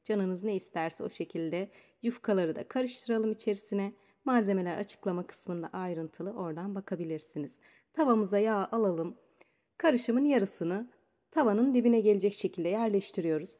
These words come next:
Arasına kaşar peyniri rendesi ekliyoruz. Üzerine yufkalı karışımın diğer kalan kısmını ilave ediyoruz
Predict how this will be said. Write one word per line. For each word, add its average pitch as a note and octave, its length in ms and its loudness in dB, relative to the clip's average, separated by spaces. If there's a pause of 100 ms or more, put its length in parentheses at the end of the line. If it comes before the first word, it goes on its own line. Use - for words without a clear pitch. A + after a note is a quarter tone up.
(120)
Arasına B3+ 380 0
kaşar B3+ 400 0
peyniri E3 500 2 (200)
rendesi E3 440 -2
ekliyoruz. D#3 680 -4 (640)
Üzerine A#3 580 4 (300)
yufkalı B3 480 2
karışımın B3 560 2
diğer A#3 300 4
kalan G#3+ 360 4
kısmını G#3+ 560 -2 (300)
ilave A3 400 6
ediyoruz E3 540 2